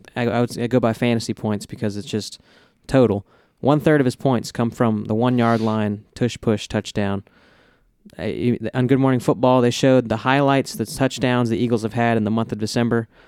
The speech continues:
I think there's two that were not rushing touchdowns on the one-yard line, and they were two-yard passing touchdowns. Like, th-, they're not explosive like they were. They have A J Brown, they have Devontae Smith, they just got Dallas Goedert back, obviously.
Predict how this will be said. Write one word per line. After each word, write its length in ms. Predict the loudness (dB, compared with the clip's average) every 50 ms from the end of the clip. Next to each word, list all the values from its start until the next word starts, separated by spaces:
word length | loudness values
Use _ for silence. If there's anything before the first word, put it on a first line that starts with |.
| _ _ _ -10
I 80 | -4
think 160 | -4 -2 -2
there's 180 | -2 -2 -4 -4
two 380 | 0 4 6 6 6 6 4 -2 _ _ _ _ _ _
that 160 | -4 -2 -2 -2
were 100 | -2 -2
not 300 | 0 0 0 0 -2 _ -8
rushing 380 | -2 -2 -2 0 0 -2 -2 0
touchdowns 600 | 0 -2 -2 0 -2 -2 0 2 2 0 0 0
on 100 | 0 0
the 60 | 2
one-yard 420 | 2 2 2 2 2 2 2 0 0
line, 260 | 0 0 0 0 0
and 100 | 0 0
they 60 | 0
were 100 | 0 0
two-yard 680 | -2 -4 0 2 2 4 4 4 4 4 2 2 0 -2 _ _ _ _ -6
passing 320 | -2 -2 -2 -2 -2 -4
touchdowns. 560 | -2 -4 -4 -4 -4 -6 -6 -8 -10 -16 -20 _ _ _ _ _ _ _ _ _ _ -6
Like, 200 | -6 -6 -6 -10
th-, 120 | -12 -10 -6
they're 200 | 0 2 4 4
not 340 | 4 4 4 2 2 0 -4 _ _
explosive 720 | -8 -8 -6 -2 0 2 2 2 2 0 -4 -4 -2 -4
like 160 | -4 -4 -2 -2
they 120 | 0 2
were. 300 | 2 2 2 2 0 -2 _ _ -20 _ _ _ _
They 100 | -8 -2
have 160 | 0 2 4 4
A 80 | 4
J 160 | 4 4 2 2
Brown, 300 | 2 2 0 0 0 0
they 40 | -2
have 120 | -2 -2 -2
Devontae 440 | -2 -2 -2 -2 -2 -2 -4 -4
Smith, 260 | -2 -2 -2 -2 -2 -2
they 80 | -4 -4
just 200 | -4 -4 -4 -4
got 160 | -4 -4 -2
Dallas 300 | -2 -2 -2 -2 -4 -2
Goedert 300 | -2 0 0 0 0 0
back, 260 | 0 -2 -2 -2 -2
obviously. 480 | -4 -4 -2 -2 -4 -4 -2 -4 -4 -4